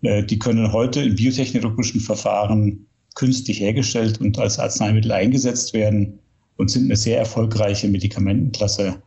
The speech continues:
als solche. Um sie noch besser wirksam zu machen, nutzt man eben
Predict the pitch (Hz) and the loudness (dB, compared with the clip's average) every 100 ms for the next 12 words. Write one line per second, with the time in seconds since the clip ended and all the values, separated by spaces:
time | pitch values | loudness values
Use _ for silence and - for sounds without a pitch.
0 | _ _ _ - - - 113 139 135 170 | _ _ _ -6 -4 -2 0 2 2 2
1 | 180 - _ - 123 107 113 107 104 - | 2 0 _ -4 0 2 4 2 0 -4
2 | 151 180 143 123 120 120 123 131 - - | -2 0 0 0 0 2 2 2 -4 -10
3 | - 117 113 123 120 175 123 127 - 240 | 0 2 2 2 2 2 -2 -2 -2 0
4 | - 113 107 104 101 - | 2 2 4 4 2 -4